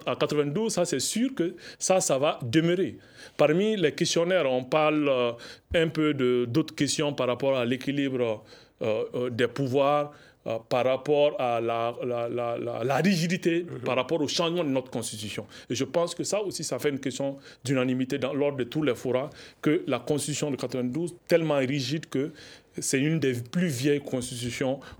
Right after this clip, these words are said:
Speaker 1: au monde. Donc il y a ce changement-là. Donc pour moi, euh, les
Speaker 2: En
Speaker 1: questions
Speaker 2: résumé, en résumé, la position de Yelema
Speaker 1: la
Speaker 2: n'est pas
Speaker 1: position,
Speaker 2: tranchée.
Speaker 1: la position de Yelema est tranchée. Nous, nous sommes pour qu'on change notre constitution. Que ça soit une révision,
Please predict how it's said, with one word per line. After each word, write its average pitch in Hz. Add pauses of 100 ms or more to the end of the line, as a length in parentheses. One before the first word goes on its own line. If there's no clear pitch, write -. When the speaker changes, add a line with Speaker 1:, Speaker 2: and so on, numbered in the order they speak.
Speaker 1:
au 117
monde. 117
Donc 135
il 143
y -
a 123
ce 120
changement-là. 139
Donc 202
pour 165
moi, 185 (800)
euh, 139
les 139
Speaker 2:
En 131
Speaker 1:
questions 165
Speaker 2:
résumé, 208
en 151
résumé, 190
la 160
position 175
de 160
Yelema 143
Speaker 1:
la 180
Speaker 2:
n'est 139
pas -
Speaker 1:
position, 139
Speaker 2:
tranchée. -
Speaker 1:
la 170
position 269
de 233
Yelema 165
est 131
tranchée. 180
Nous, 214
nous 170
sommes 180
pour 202
qu'on 156
change 180
notre 160
constitution. 117 (220)
Que 180
ça 165
soit 190
une 156
révision, 156